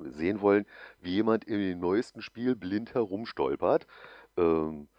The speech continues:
da nehme ich mal als böses Beispiel, ähm,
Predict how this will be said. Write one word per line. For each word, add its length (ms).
da 140
nehme 200
ich 100
mal 140
als 200
böses 440
Beispiel, 840
ähm, 640